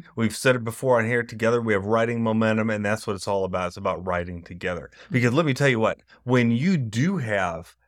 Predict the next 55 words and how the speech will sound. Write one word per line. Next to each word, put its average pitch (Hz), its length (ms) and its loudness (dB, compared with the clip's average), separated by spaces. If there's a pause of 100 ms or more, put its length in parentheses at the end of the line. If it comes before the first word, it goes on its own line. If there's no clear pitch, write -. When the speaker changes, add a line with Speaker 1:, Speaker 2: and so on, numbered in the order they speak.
Speaker 1:
a 117 160 4
really 113 340 2
good 101 220 -4
marketing 92 580 -6
plan, 76 380 -20
and, 107 200 -2
and 101 300 -8 (460)
marketing 117 480 0
is 95 40 -8
a 92 60 -6
fancy 104 400 -6
word, 95 240 -6
but 98 140 -12
when 139 160 0
you 202 80 2
have 180 160 0
a 104 60 -6
plan 101 520 -6
for 101 160 -4
how 110 200 -2
you're 110 200 -4
gonna 101 260 -2
sell 117 280 0
your 107 160 -2
book, 107 380 -4 (260)
oh, 98 500 4 (380)
boy, 117 260 8
is 98 140 2
that 120 160 8
a 101 80 4
happy 101 440 0
thing. 95 180 -2
Speaker 2:
Yeah. 95 60 -8
Speaker 1:
We 170 120 2
have 127 100 2
worked 123 320 -2
with 135 120 -4
authors 127 420 -2
who 135 120 -4
have 127 240 2 (300)
really 240 340 4
pretty 233 320 -4
simple 156 520 -2
plans. 90 480 -8
They 123 120 0
basically 160 480 -2
say, 123 260 -2
"Look, 117 280 0
I'm, 110 180 -2
I'm 113 120 -6
gonna 107 140 -2
have 98 140 -6
a 92 40 -8
launch 107 420 -6
party. 147 400 -2